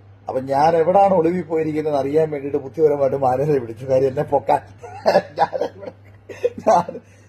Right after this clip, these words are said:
ഞാൻ എവിടെങ്കിലും ഉണ്ടോ ഇല്ലയെന്ന് അറിയാൻ വേണ്ടിയിട്ട് പാത്ത് പതുക്കി വിളിച്ചു. ഞാൻ പറഞ്ഞു, "പറയല്ലേ, എവിടെങ്കിലും ഉണ്ടെന്ന് പറഞ്ഞാൽ ആ നിമിഷം ഒറ്റ കൊടുത്ത് നമ്മളെ അകത്താക്കാനുള്ള പരിപാടിയാ." അത് സത്യമായിരുന്നു. അത് സ്നേഹം കൊണ്ടൊന്നുമല്ല വിളിച്ചത്,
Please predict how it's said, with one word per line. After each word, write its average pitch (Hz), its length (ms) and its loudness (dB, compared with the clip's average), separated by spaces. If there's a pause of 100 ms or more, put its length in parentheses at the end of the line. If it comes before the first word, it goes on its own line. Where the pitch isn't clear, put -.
(140)
ഞാൻ 147 260 2
എവിടെങ്കിലും 165 540 2
ഉണ്ടോ 170 240 2
ഇല്ലയെന്ന് 165 340 2
അറിയാൻ 156 260 0
വേണ്ടിയിട്ട് 156 460 -4 (600)
പാത്ത് 143 280 2
പതുക്കി 156 320 -4
വിളിച്ചു. 135 280 -14
ഞാൻ 120 220 -8
പറഞ്ഞു, 151 200 -6 (100)
"പറയല്ലേ, 147 480 -2 (360)
എവിടെങ്കിലും 139 520 -6
ഉണ്ടെന്ന് 170 260 -2
പറഞ്ഞാൽ 160 340 -2
ആ 165 260 0
നിമിഷം 160 440 -10
ഒറ്റ 170 340 -6
കൊടുത്ത് 170 440 -6 (360)
നമ്മളെ 143 240 0
അകത്താക്കാനുള്ള 147 600 2
പരിപാടിയാ." 143 600 0 (500)
അത് 196 180 -4
സത്യമായിരുന്നു. 135 560 0
അത് 131 60 -4
സ്നേഹം 143 400 -2
കൊണ്ടൊന്നുമല്ല 214 460 -4
വിളിച്ചത്, 131 400 -6